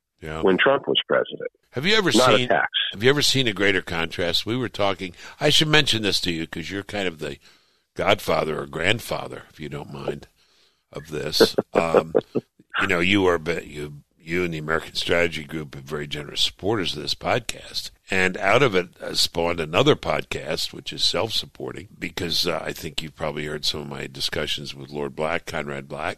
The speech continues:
Speaker 1: Well, um,
Speaker 2: Yes.
Speaker 1: there's a podcast now that, uh, I do with Conrad Black and Victor Davis Hanson, and, uh, we talk about these things,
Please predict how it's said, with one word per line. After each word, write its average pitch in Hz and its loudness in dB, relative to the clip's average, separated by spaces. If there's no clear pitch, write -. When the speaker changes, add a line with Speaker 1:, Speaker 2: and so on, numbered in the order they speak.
Speaker 1:
Well, 92 4
um, 82 -2
Speaker 2:
Yes. 98 10
Speaker 1:
there's - 4
a 80 -8
podcast 87 2
now 82 2
that, 80 -4
uh, 76 0
I 78 0
do 80 0
with - -4
Conrad 78 2
Black 73 0
and 76 -2
Victor 82 -4
Davis 76 0
Hanson, 71 -2
and, 160 -2
uh, 69 -2
we 73 -6
talk - -4
about 71 -6
these - 2
things, 76 -2